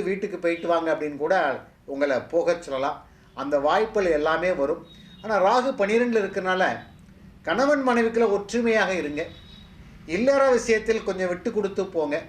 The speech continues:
சின்ன சின்ன குறைகள் இருந்தாலும் அதை வெளியே சொல்லாம இருங்க.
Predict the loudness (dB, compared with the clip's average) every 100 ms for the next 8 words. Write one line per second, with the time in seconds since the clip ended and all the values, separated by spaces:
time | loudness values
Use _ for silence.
0 | -16 -20 -20 -20 -14 -6 0 0 0 0
1 | 0 2 2 4 4 2 0 2 2 2
2 | 0 0 0 0 0 -2 -2 0 0 0
3 | -4 -6